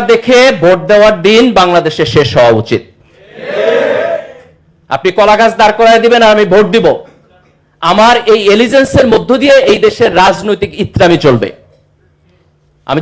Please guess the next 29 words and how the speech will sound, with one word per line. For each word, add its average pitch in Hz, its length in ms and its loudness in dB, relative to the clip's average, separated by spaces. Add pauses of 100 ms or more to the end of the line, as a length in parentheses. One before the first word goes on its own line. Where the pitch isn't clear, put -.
যদি 202 120 -2 (100)
সত্যিকার 277 460 0
অর্থে - 180 -2 (100)
চাই 214 240 4 (180)
যে 208 80 0
রাজনীতি 175 460 0 (100)
পরিশুদ্ধ 208 400 0 (120)
হোক, 285 160 4 (140)
তাহলে 175 280 2
আমার 175 160 0 (100)
দায়িত্ব 170 300 0 (120)
হচ্ছে 214 360 -2 (680)
ভালো 165 400 0 (120)
লোককে, 208 400 0 (240)
সৎ 185 240 0 (180)
লোককে, 202 380 -4 (200)
যোগ্য 185 220 -2 (140)
লোককে 175 240 -10 (120)
দেখে 143 180 -6 (100)
ভোট 147 140 0 (100)
দেওয়া, 113 180 0 (300)
সে 147 160 -10
যেই 147 200 2
দলের 120 260 2
হোক, 104 160 -8
সে 139 160 -8
যদি 156 120 -4 (100)
বাংলাদেশপন্থী 120 720 -4
হয়। - 140 -12